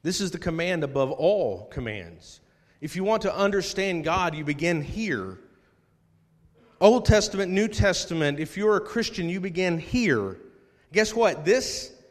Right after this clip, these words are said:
is from the Old Testament. He's just quoted it over and brought it here. It's in both.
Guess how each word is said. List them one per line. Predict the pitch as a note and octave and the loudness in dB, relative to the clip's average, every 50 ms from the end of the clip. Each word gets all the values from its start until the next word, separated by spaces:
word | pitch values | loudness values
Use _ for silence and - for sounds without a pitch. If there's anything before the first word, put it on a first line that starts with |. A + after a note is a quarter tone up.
| _ _ - | _ _ -2
is | F#3 F#3+ F3+ | 0 0 0
from | - - G#3+ A3 A3 G#3+ | 2 2 2 2 2 4
the | G#3 G3 | 4 4
Old | G3+ G3+ G3+ | 4 2 2
Testament. | - G3+ F#3+ - - - A2+ F#2+ F#2 - - - - - - _ _ _ _ _ _ _ _ _ _ _ _ _ _ | 2 2 2 2 0 -6 -10 -10 -12 -14 -18 -20 -20 -20 -20 _ _ _ _ _ _ _ _ _ _ _ _ _ _
He's | - F#3 E3 | -8 -6 -6
just | - G#3+ G#3+ - - | -4 -4 -6 -6 -6
quoted | - - A3+ A#3+ B3 B3 G#3 D#3+ | 2 6 6 8 8 8 4 4
it | D#3 D#3 - - | 2 0 -2 0
over | F3 F#3+ A3 G3 D3+ B2+ A2+ G2+ G#2+ - | 2 2 2 2 0 -2 -6 -6 -6 -6
and | C3 C3 C3+ | -6 -6 -2
brought | C#3 E3 F#3 F#3+ F3 | 2 2 4 4 2
it | D3+ - | 0 -2
here. | - - G#3+ G3 C#3+ G#2 F#2 F2 F2+ G2 - _ _ _ _ _ _ _ _ _ _ _ _ _ _ _ _ _ _ _ _ _ _ _ _ _ _ _ _ _ _ _ _ _ _ _ _ _ - - | -4 -4 -4 -4 -4 -6 -8 -10 -14 -18 -20 _ _ _ _ _ _ _ _ _ _ _ _ _ _ _ _ _ _ _ _ _ _ _ _ _ _ _ _ _ _ _ _ _ _ _ _ _ -12 -6
It's | F3 F3 - G#3 | -6 0 2 4
in | G3+ F#3+ E3+ C3 | 4 4 4 4
both. | F3 F#3+ G3+ F3+ C3 A2 G#2 F#2+ - - - - - - - | 4 6 6 6 4 2 -2 -6 -12 -16 -20 -20 -20 -20 -20